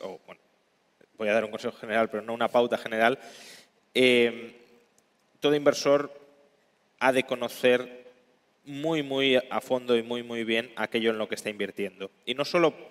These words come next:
esto puede parecer un tópico, pero no lo es, no solo porque a la hora de, de, eh, tratar de conocer o estimar las oportunidades de, de rentabilidad o de negocio, has de tener información, obviamente, sobre ese activo,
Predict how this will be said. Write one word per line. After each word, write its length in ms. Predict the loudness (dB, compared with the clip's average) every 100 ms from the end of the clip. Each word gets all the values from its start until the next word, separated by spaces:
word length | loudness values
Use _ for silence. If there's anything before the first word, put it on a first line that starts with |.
| -20 -18
esto 220 | -12 -8
puede 240 | -4 0 2
parecer 260 | 2 -2
un 100 | -4
tópico, 360 | -4 -6 -6 -8
pero 260 | -6 -6 -6 -16 -20 _ _ _ -20
no 180 | -6 2
lo 120 | 4
es, 440 | 4 4 -2 -8 -6
no 80 | -4
solo 220 | 2 2
porque 440 | 2 -2 2 2 4
a 80 | 4
la 160 | 6
hora 220 | 6 6 4
de, 480 | 4 2 0 -6 -2
de, 460 | 0 2 -2 -8 _ _ _ _ _ _ -18
eh, 360 | -6 -2 -2 -4 -2
tratar 380 | 0 2 2
de 560 | 4 2 2 -6 -20 _ _
conocer 720 | -4 -4 0 2 4 6 4
o 80 | 2
estimar 540 | -2 -6 0 4 4
las 180 | 4 0
oportunidades 800 | -2 -10 -10 -4 2 4 4 2
de, 400 | 2 2 0 -4 -18 _ _
de 200 | 0 0
rentabilidad 680 | -2 -2 -2 4 4 4 2
o 60 |
de 80 | -4
negocio, 520 | 0 0 0 -2 -4 -8 -8 -2
has 180 | 0
de 80 | 0
tener 220 | -2 0
información, 680 | 0 -2 -8 -6 -2 2 2
obviamente, 380 | 4 2 0 -10
sobre 180 | -4 -2
ese 140 | 0
activo, 420 | -2 0 0 0